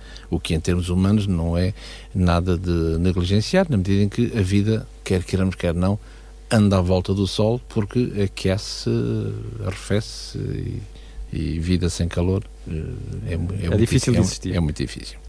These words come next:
Speaker 1: Muito bem. Eh, como também o sol é tido na, na linguagem, portanto, na, na visão suméria até,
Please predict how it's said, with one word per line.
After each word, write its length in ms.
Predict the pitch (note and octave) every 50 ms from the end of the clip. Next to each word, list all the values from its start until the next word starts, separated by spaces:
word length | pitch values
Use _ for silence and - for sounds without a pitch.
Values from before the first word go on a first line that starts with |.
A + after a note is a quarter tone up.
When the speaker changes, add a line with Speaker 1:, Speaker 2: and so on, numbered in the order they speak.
| - - - - - - - - - - - - -
Speaker 1:
Muito 200 | - A#2 G2 -
bem. 120 | - - - - - - - - - - - - - - -
Eh, 600 | - B2+ C3 C3 C3 B2 B2 A#2+ A#2+ A#2 A2 F2+ - G#2 - -
como 160 | A2+ A2+ G2+ F#2
também 300 | - F2 D#2 F#2+ G#2+ G#2+
o 80 | G2+
sol 300 | G2 - - F#2+ A2+ C#3
é 260 | A#2+ F2+ F2 E2+ F2
tido 400 | F2+ - - F2+ F#2+ F#2+ G2+ F#2+
na, 300 | E2+ D#2 E2 - - -
na 220 | D2+ - D2+ D#2 D#2
linguagem, 640 | D#2 D#2+ D#2 E2 D#2+ D#2+ E2 E2 E2 E2 F2 E2+ E2 D#2+ E2 -
portanto, 300 | - - - F#2 E2+ F2+ -
na, 440 | F2+ F2+ E2+ E2+ F2 F2 F2+ F2 E2+ F2+ F#2 - - -
na 240 | - F2 D#2+ D#2 D#2+
visão 360 | D2+ E2 E2 - E2 - F2+
suméria 520 | F2 - - E2+ E2+ B2+ F#3 F3+ C#3 -
até, 240 | - - - B2+ D3